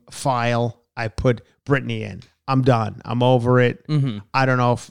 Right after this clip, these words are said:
Speaker 1: it's all a shtick or not. I don't know if this is all, you know, some ruse that we're all being, you know, fooled by the two of them and they're, they're crazy like foxes. Uh, but I'm at the point now I don't care.
Speaker 2: Yeah.
Speaker 1: I'm done with them.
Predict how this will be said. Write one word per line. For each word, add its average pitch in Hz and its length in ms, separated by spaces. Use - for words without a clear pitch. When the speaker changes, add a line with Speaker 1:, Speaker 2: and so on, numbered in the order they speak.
Speaker 1:
it's 123 180
all 120 280
a 110 60
shtick 135 580
or 117 120
not. 127 480
I 113 120
don't 120 200
know 113 140
if 113 120
this 120 220
is 113 160
all, 113 520
you 117 80
know, 117 100
some 113 400
ruse 143 540
that - 180
we're 117 220
all 120 300
being, 113 560
you 127 120
know, 113 100
fooled 139 500
by 127 300
the 113 140
two 143 240
of 120 120
them 127 300
and 120 120
they're, 104 280
they're 110 160
crazy 123 400
like 113 220
foxes. 131 600
Uh, 120 240
but 127 160
I'm 143 140
at 139 80
the 135 60
point 131 260
now 123 180
I 117 120
don't 110 240
care. - 380
Speaker 2:
Yeah. 127 300
Speaker 1:
I'm 123 140
done 139 260
with 143 120
them. 139 320